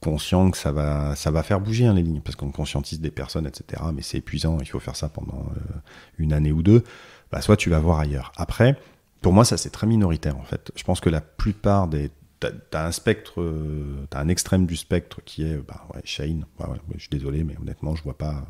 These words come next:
enfin, je, je comprends pas même pas que cette boîte puisse exister. Euh, la fast fa-, la ultra fast fashion <laughs> et la non-intégration de toutes les externalités négatives qu'elles peuvent avoir, euh, enfin, puis le message que ça envoie, enfin, c'est, j'ai vraiment du mal.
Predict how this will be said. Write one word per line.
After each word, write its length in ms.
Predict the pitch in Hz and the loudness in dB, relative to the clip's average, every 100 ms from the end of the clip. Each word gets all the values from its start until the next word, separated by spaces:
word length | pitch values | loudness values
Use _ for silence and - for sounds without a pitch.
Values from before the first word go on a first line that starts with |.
| - | -14
enfin, 80 | - | -16
je, 200 | - 71 | -10 -8
je 120 | 78 | -6
comprends 260 | 82 76 | -6 -4
pas 140 | 80 87 | 0 2
même 100 | 87 | 2
pas 140 | 90 | 0
que 80 | - | -2
cette 160 | 78 78 | -6 -4
boîte 140 | 76 | -6
puisse 200 | - - | -6 -12
exister. 460 | 71 73 - 78 71 | -10 -10 -8 -8 -8
Euh, 40 | 73 69 67 71 | -10 -10 -8 -8
la 80 | 67 | -4
fast 240 | 82 - | -4 -6
fa-, 120 | - | -6
la 100 | 90 | 2
ultra 340 | 95 107 - 117 | 6 6 6 4
fast 280 | - - - | 4 0 0
fashion 400 | - - - 120 - - - | -2 -2 0 -2 -2 -10 -10
<laughs> 360 | - - - - | -10 -10 -8 -2
et 80 | 87 | 0
la 160 | 85 | 4
non-intégration 840 | 92 107 104 95 95 92 90 101 | 6 6 6 2 0 2 2 2
de 80 | 101 | 2
toutes 220 | 82 - | 0 -2
les 100 | 107 | 0
externalités 500 | 98 - 90 92 92 | 0 -2 -2 -2 0
négatives 520 | 95 90 87 80 98 - | 2 2 0 0 -2 0
qu'elles 160 | 78 | -4
peuvent 180 | 78 80 | 0 0
avoir, 460 | 78 82 98 98 71 | 0 2 2 2 -2
euh, 160 | 71 | -6
enfin, 200 | 62 58 71 73 | -8 -10 -10 -10
puis 100 | - | -6
le 60 | 78 | -4
message 360 | 82 - 92 | -2 -2 -4
que 100 | - | -4
ça 160 | - - | -10 -6
envoie, 260 | 73 80 87 | -6 -4 -4
enfin, 220 | 85 73 | -6 -12
c'est, 200 | 73 71 | -12 -8
j'ai 100 | 76 | -4
vraiment 240 | 78 85 104 | -2 2 2
du 140 | 98 | 0
mal. 200 | 82 127 | -2 -4